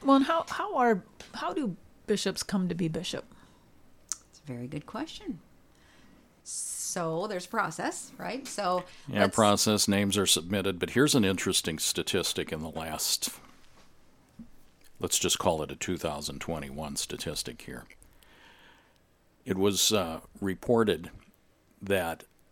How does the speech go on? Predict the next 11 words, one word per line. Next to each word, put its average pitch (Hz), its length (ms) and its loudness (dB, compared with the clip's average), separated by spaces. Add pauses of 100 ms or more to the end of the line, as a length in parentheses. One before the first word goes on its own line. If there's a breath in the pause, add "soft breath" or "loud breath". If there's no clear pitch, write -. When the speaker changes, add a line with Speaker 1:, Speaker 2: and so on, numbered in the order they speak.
(880)
Speaker 3:
of 95 240 0
the 90 180 0
priests - 520 4
who 104 200 4
are 87 320 2 (260)
asked 104 500 2 (200)
to - 160 2
be 98 220 0
bishop, 90 560 0 (160)
that 80 180 -6 (140)
they're, 80 220 -4